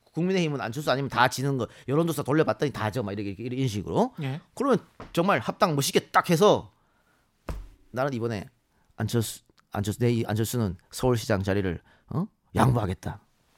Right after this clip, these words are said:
Speaker 1: 국민의힘 다른 주자에게."
Speaker 2: 아, 또 한 번 양보를
Speaker 1: 그리고
Speaker 2: 해?
Speaker 1: 대권을 가는 거지 뭐. 나 국민의힘, 이제 국민의힘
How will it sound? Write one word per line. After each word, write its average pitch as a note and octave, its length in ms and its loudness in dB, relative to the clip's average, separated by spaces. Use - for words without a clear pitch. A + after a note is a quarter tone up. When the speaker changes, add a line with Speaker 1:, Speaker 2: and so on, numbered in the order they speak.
Speaker 1:
국민의힘 G#2+ 440 -4
다른 F2+ 240 -2
주자에게." F2 460 -6
Speaker 2:
아, - 60 -20
또 A#3 120 -6
한 A3 160 -2
번 F#3+ 160 0
양보를 A2+ 480 -8
Speaker 1:
그리고 D3+ 220 6
Speaker 2:
해? - 40 6
Speaker 1:
대권을 C#3 320 2
가는 A#2+ 200 4
거지 C#3 180 6
뭐. G2+ 300 2
나 G#3+ 100 12
국민의힘, G#3 380 8
이제 - 40 -2
국민의힘 F#3 580 6